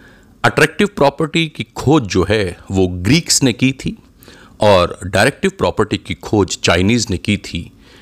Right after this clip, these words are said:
किसी भी मैग्नेट के दो पोल होते हैं, नॉर्थ पोल and साउथ पोल। अगर किसी बार मैग्नेट को फ्रीली सस्पेंड किया जाए तो उसका जो पोल अर्थ के नॉर्थ की तरफ पॉइंट आउट करता है,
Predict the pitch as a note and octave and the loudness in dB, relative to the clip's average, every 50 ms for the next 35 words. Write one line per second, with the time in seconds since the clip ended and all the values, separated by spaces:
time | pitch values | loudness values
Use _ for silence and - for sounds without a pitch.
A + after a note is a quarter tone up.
0 | - - _ - - F3 D#3+ - E3+ B2 A2 G2 F#2 F#2 F#2+ F#2 G#2 A#2 A#2+ - | -20 -20 _ -2 2 2 2 4 2 2 2 2 2 2 2 2 0 -2 -2 -2
1 | - - - G#2 G2 F2 A2 B2 C3+ C3 - - F#2 F#2 F2 E2+ E2+ F2+ - - | -4 -8 -6 -6 -2 2 2 2 2 2 0 -2 -2 0 0 0 -2 -2 -2 0
2 | A#2 A2 F#2 E2+ E2+ F#2 - - _ _ _ - - - - G2 G#2 A2+ C3 C3+ | -2 0 -2 -2 -6 -8 -14 -18 _ _ _ -20 -12 -4 0 2 4 6 6 4
3 | - - - - - G#2+ G#2+ A2 A2+ - _ _ _ _ _ - - - F#2+ F#2+ | 2 -2 -6 -2 0 2 2 0 -2 -6 _ _ _ _ _ -8 -6 -4 -4 -4
4 | F#2 - - - - - - G#2+ F2+ D#2+ - - - - - - - - - - | -6 -8 -8 -6 -2 0 2 2 0 0 -4 -12 -12 -10 -10 -10 -12 -16 -20 -20
5 | _ - - - - - - - - - - A2+ A#2 A#2 A#2 A2+ - A2+ - - | _ -20 -20 -20 -20 -20 -20 -20 -14 -4 0 2 2 2 2 0 0 0 0 0
6 | G#2 F2+ F#2+ F#2+ G#2 A#2 A2+ G#2+ F#2+ E2+ G#2 A#2 B2 - - G#2+ G#2 - - G2+ | -2 2 4 4 4 4 2 0 -2 -2 -2 -4 -4 -6 -10 -12 -8 -4 -2 -2
7 | G2+ G2 F#2+ - - - - - B2 B2+ C#3 - - - F2 F2 E2 E2+ F2+ F2 | -2 -2 -2 -2 -4 -4 -2 0 0 0 -2 -2 -2 -2 0 0 0 0 0 0
8 | F#2 - - - - - - - - - - - _ _ - - C3+ - D3+ D3 | -2 -4 -8 -16 -20 -20 -20 -20 -20 -20 -20 -20 _ _ 0 0 2 2 2 2
9 | - - - E3 A#2 G2 F2+ C3 E3 F#3 F3+ - A#2 G2+ F#2+ G2+ G#2+ - _ _ | 2 2 2 0 0 2 2 4 4 4 4 2 -2 -2 -2 -2 -4 -8 _ _
10 | - C#3+ D3+ - - - - - F#2+ F#2+ F#2 G2 A#2 C#3+ - - - - C#3+ - | -6 -6 -6 -8 -12 -8 -4 -4 -4 -2 0 0 -2 -2 -4 -6 -4 -4 -2 -2
11 | C3+ - - - - G#2 G2+ G2+ G2+ G#2+ G#2+ G#2 - - - F#2 F2 - A2+ G#2 | -2 -4 -4 -4 -2 0 0 0 2 0 0 -2 -2 -2 -2 -2 0 0 0 0
12 | F#2 D#2+ - | 0 -2 -6